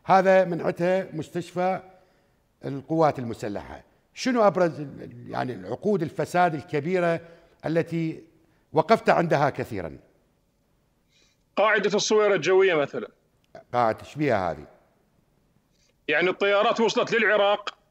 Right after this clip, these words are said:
Speaker 2: والقاعدة لم تكتمل.
Speaker 1: للأسباب.
Speaker 2: الطيارين تخرجوا وأصبحوا الآن برتبة نقيب،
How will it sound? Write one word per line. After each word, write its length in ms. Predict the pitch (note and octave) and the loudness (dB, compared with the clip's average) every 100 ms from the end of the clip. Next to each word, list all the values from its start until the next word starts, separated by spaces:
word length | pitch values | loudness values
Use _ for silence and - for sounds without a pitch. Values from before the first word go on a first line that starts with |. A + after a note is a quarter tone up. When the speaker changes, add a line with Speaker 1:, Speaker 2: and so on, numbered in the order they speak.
| _ | _
Speaker 2:
والقاعدة 540 | F3 F#3+ G#3+ G#3+ G3+ G#3 | 0 0 2 0 2 0
لم 120 | G#3 | 0
تكتمل. 520 | G3+ - D#3 A#2+ G2 _ _ _ _ _ _ _ _ _ _ - - | -2 -2 -4 -4 -8 _ _ _ _ _ _ _ _ _ _ -18 -6
Speaker 1:
للأسباب. 420 | C#3+ C#3 G3 F#3+ | 2 4 6 6
Speaker 2:
الطيارين 360 | C3+ G#3 A#3+ | 8 6 2
تخرجوا 580 | F3+ G#3 A#3 B3 G3 G#3 | 0 0 0 0 0 2
وأصبحوا 680 | F3+ F#3 G#3+ - G3+ G#3 G#3 | 2 4 2 0 0 2 4
الآن 220 | G#3+ A3 | 2 2
برتبة 340 | A3 D#3+ G3+ A3 | 0 0 0 0
نقيب، 600 | G#3 G#3+ B3+ A#3+ G3+ | 0 0 0 0 -2